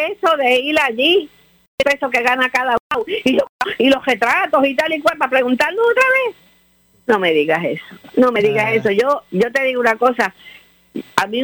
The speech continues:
Speaker 1: se me van a reventar las venas del cerebro a mí.
Speaker 2: <laughs> No, no diga eso, no diga eso, pero mira, pero mire, doctora, fíjese, yo, pues, he identificado, ¿verdad? A-, alguna parte del sector estadista, pero bien, bien, bien, este, ¿verdad? Con mucha, eh,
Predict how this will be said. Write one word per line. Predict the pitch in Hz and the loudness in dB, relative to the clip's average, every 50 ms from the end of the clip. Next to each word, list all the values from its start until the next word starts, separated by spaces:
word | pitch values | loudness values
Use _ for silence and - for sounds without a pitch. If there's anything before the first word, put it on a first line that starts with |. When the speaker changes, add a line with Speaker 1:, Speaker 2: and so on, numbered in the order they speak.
| 269 262 254 | 2 2 2
Speaker 1:
se | - 254 233 | 2 0 0
me | 202 | 0
van | 202 202 233 247 | 0 0 0 0
a | 262 | 0
reventar | 262 254 240 208 196 202 202 208 226 240 | 0 0 0 -2 -2 -2 -2 -2 0 0
las | 247 233 214 196 196 190 180 | 2 2 0 0 -2 -2 -2
venas | 208 220 233 254 247 240 | 2 2 4 4 4 2
del | 220 202 196 - | 0 -2 -2 0
cerebro | - 196 175 196 214 226 220 - - 233 | -2 0 2 2 2 2 2 2 0 0
a | 220 | 0
mí. | 185 156 135 | -2 -2 0
Speaker 2:
<laughs> | 226 269 | 0 0
No, | 254 196 - - - 175 165 | 0 -2 -4 -4 -2 -2 0
no | 170 | 0
diga | 185 196 208 202 185 180 185 | 0 0 2 2 2 0 0
eso, | 190 - - | -2 -2 -4
no | 190 196 | -4 -2
diga | 214 214 208 202 | -2 -2 -2 -2
eso, | 208 202 196 151 | -2 -2 -2 -2
pero | 165 160 156 | -2 -2 -2
mira, | 156 160 165 156 - | -2 -2 -4 -4 -6
pero | - - 151 147 156 | -8 -10 -10 -8 -8
mire, | 175 175 160 | -6 -6 -6
doctora, | 147 147 131 - 165 151 131 113 | -6 -8 -6 -6 -6 -6 -6 -6
fíjese, | - - - - - - 180 180 160 139 143 131 | -10 -16 -20 -12 -4 -2 -2 0 0 -2 -4 -2
yo, | 127 165 196 202 - - _ - 185 185 | -2 -2 -2 -4 -6 -10 _ -8 -4 -2
pues, | - 151 139 135 | 0 0 0 0
he | 139 139 | -2 -2
identificado, | 143 147 156 151 151 - - 175 151 180 214 262 254 196 | -4 -4 -6 -8 -10 -10 -10 -4 -2 -2 0 0 0 0
¿verdad? | 156 156 190 208 180 139 156 160 - - | 0 -2 -4 -6 -8 -10 -12 -16 -14 -14
A-, | 135 131 - 139 | -14 -10 -8 -6
alguna | 135 127 139 147 160 156 | -4 -2 -2 -2 -2 -2
parte | 165 160 175 175 180 | -2 -4 -2 -2 -2
del | 180 170 | -2 -2
sector | - 170 147 165 165 160 | -2 -4 -4 -4 -6 -4
estadista, | 147 - 160 139 135 143 143 - - 233 233 | -4 -4 -4 -2 -2 -4 -6 -6 -8 -6 -6
pero | 226 180 147 127 | -4 -4 -4 -4
bien, | 123 113 110 127 160 185 185 147 120 | -4 -4 -4 -4 -6 -6 -8 -8 -6
bien, | 120 117 107 107 95 - 117 | -6 -6 -6 -8 -10 -10 -8
bien, | 110 120 117 120 | -8 -6 -4 -4
este, | 135 143 - - 196 190 190 185 180 165 156 139 | -4 -6 -4 -4 -4 -2 -2 -2 -2 -2 -4 -4
¿verdad? | 123 117 147 - | -4 -6 -6 -6
Con | - 226 | -4 -4
mucha, | 156 139 127 - 170 165 170 165 156 147 131 120 120 127 - - - - - - - - - - - - _ _ | -4 -4 -4 -2 -2 -2 -2 -2 -2 -2 -2 -4 -6 -8 -12 -18 -20 -20 -20 -20 -20 -20 -20 -20 -20 -20 _ _
eh, | 226 156 143 139 131 127 123 120 113 110 107 - - - - | -8 -6 -4 -2 -2 -2 -2 -2 -2 -4 -4 -6 -6 -4 -4